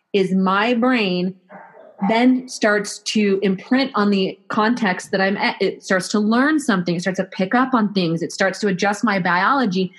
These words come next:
depending on my context. I've now learned a skill, let's say, and then I can use that skill in the next context, the next place I go. So to me, the environment is just context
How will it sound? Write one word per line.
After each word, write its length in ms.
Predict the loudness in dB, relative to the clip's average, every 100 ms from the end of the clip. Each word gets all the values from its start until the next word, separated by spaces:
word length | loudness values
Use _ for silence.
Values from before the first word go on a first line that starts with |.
| -18 -8
depending 540 | -6 0 2 4 2
on 120 | 2
my 120 | 0
context. 640 | 0 0 0 0 -2 -4 -18 -20 -8 0
I've 140 | 2
now 160 | 2 2
learned 380 | 2 2 2 0
a 60 |
skill, 400 | -2 0 2 4
let's 220 | 2 -2 -2
say, 340 | 0 0 -2 -8 -20 _ 0
and 180 | 2 4
then 60 |
I 80 | 2
can 160 | 2 4
use 180 | 4
that 180 | 2 -2
skill 300 | -2 0 2
in 60 | 4
the 80 | 2
next 240 | 0 -4
context, 580 | -4 0 0 0 -2 0
the 80 | 2
next 320 | 2 -2 -6
place 320 | 0 0 2
I 100 | -2
go. 360 | 0 0 -2 -6 -16 -8
So 340 | 2 2 2 -4 _ _ _
to 140 | 2 4
me, 260 | 4 4
the 160 | 2 2
environment 1040 | 2 2 2 4 2 2 2 0 -4 -8 -18 _ _ _ _ 0
is 320 | 2 2 2
just 400 | 2 0 0 -6
context 880 | -2 2 2 2 0 -2 -8 -16 -18